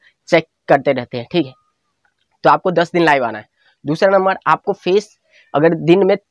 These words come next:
तीन बार आपको लाइव आना है, कम से कम तीन बार आपको लाइव आना है, दो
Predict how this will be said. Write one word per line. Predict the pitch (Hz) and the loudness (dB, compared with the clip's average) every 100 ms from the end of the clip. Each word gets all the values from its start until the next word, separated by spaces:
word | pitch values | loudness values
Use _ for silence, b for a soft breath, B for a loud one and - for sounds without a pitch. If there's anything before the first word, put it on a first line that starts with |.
| _ - | _ -2
तीन | 190 196 | 2 4
बार | 196 | 2
आपको | 185 185 | 0 0
लाइव | 156 151 165 | 0 2 0
आना | 165 | -4
है, | 170 | -4
कम | 180 | -4
से | 190 208 | -4 -6
कम | 202 | -6
तीन | 190 180 175 | -4 -4 -2
बार | 170 | 0
आपको | 151 - | -2 -2
लाइव | 139 139 | -2 0
आना | 135 | -2
है, | 139 156 | -6 -6
दो | 131 151 170 | -2 0 -2